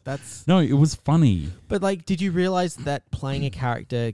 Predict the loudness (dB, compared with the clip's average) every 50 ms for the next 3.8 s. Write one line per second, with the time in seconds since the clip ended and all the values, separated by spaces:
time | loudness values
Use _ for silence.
0 | -6 -8 -8 -8 -6 -6 -4 -6 -4 -4 -6 -6 -6 -6 -8 -10 -10 -12 -12 -10
1 | -10 -10 -10 -12 -12 -12 -12 -12 -10 -10 -10 -6 -6 -4 -4 -4 -4 -6 -8 -8
2 | -8 -6 -6 -6 -8 -8 -8 -6 -6 -6 -6 -6 -8 -8 -10 -8 -8 -6 -6 -6
3 | -8 -10 -10 -10 -8 -8 -8 -6 -8 -8 -8 -8 -10 -14 -16 -18